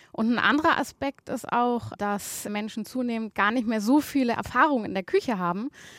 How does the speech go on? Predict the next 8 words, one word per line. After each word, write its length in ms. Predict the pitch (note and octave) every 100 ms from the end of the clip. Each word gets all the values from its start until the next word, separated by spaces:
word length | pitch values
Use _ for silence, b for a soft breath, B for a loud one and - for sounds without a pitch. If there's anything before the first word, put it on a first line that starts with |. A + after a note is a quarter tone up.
| B B -
Und 320 | A#3 A#3+ A#3+
Hühnerfleisch 500 | A3+ C#4+ B3 A3+ G#3
ist 160 | A#3 -
einfach 320 | G#3 A3 G#3
auch 220 | - G3+
sehr 180 | F#3+ G#3+
einfach 300 | A#2+ G#3 G3+
zuzubereiten. 920 | - D#4 C#4+ G#3 F3 D#3+ D#3+ E3+ F3+